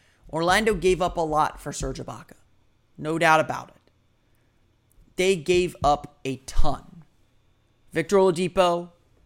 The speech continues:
former number two overall pick, at least a good secondary, th-, tertiary option, at worst sixth man, as Oklahoma City's been discovering. You give up Domantas Sabonis, a, a lottery pick,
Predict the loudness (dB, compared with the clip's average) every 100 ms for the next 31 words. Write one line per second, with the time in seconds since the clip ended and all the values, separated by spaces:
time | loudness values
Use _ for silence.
0 | _ _ _ -8 -6 -4 -6 -6 -4 -4
1 | -2 -2 -2 -6 -8 -12 _ _ _ _
2 | _ -4 -2 -2 -4 -4 -4 -4 -2 -4
3 | -4 -4 -4 -6 -6 -4 -6 -10 -16 -6
4 | -4 -2 -4 -4 -2 0 0 -2 -10 -6
5 | -6 -4 -4 -4 -8 -10 -8 -6 -6 -10
6 | -10 -8 -6 -6 -10 -8 -8 -8 -10 -16
7 | _ -8 -6 -6 -6 -8 -12 -16 _ _
8 | _ _ _ _ _ _ _ _ _ _
9 | _ _ _ _ _ _ _ _ _ _
10 | _ _ _ _ _ -10 -4 0 0 0
11 | -2 0 0 -2 -8 -4 -2 -2 -6 -8
12 | -4 0 0 6 8 8 6 0 -2 -4
13 | -8